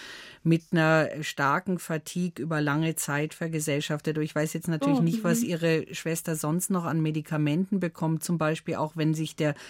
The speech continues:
Speaker 1: Menopausenstatus ändert. Das heißt,
Speaker 2: Mhm.
Speaker 1: wenn man plötzlich in den Wechsel kommt durch die Medikamente, das kann so eine
Speaker 2: Genau.
Speaker 1: Fatigue natürlich noch verstärken.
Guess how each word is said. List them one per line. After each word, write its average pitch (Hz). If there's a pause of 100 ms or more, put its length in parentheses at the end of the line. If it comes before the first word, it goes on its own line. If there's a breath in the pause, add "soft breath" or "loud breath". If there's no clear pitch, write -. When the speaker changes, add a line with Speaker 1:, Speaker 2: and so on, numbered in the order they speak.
(340 loud breath)
Speaker 1:
Menopausenstatus 156
ändert. 151
Das 147
heißt, 151
Speaker 2:
Mhm. -
Speaker 1:
wenn 156
man 156
plötzlich 156
in 151
den 147
Wechsel -
kommt 156
durch 156
die 165
Medikamente, 151
das 151
kann 170
so 160
eine 160
Speaker 2:
Genau. -
Speaker 1:
Fatigue 185
natürlich 165
noch 160
verstärken. 151